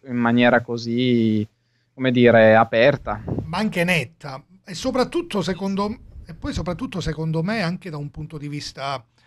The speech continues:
Speaker 2: eh, obiettivo, cioè nel senso, avendo fatto sentire entrambe le campane, perché nel lavoro, eh, intervisti sia persone, eh, possibiliste, diciamo così, e sia persone un po' più scettiche.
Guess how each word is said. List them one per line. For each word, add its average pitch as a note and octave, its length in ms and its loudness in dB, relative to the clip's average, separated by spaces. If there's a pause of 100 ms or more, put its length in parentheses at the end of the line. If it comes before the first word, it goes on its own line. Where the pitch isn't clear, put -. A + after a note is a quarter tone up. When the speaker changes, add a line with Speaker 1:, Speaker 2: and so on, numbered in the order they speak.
(280)
Speaker 2:
eh, A#2 1200 -14
obiettivo, D#3+ 680 -10
cioè E3 140 -6
nel D#3+ 80 -6
senso, F3+ 240 -2
avendo F#3 280 -2
fatto F3 280 -8
sentire F#3+ 360 -6
entrambe D#3 360 -4
le C3+ 100 -8
campane, B2 720 -12 (320)
perché D#3+ 840 2
nel F3+ 140 -2
lavoro, G3+ 720 4 (280)
eh, C#3+ 420 -12
intervisti F3 1120 -2 (160)
sia A3+ 300 2
persone, E3 840 0 (500)
eh, C#3+ 240 -14
possibiliste, E3+ 840 0
diciamo D#3 320 2
così, F#3+ 500 2
e E3 80 -10
sia F#3 180 -2
persone E3 320 -2
un D#3 100 0
po' D#3+ 120 -8
più - 140 -10
scettiche. B2+ 760 -6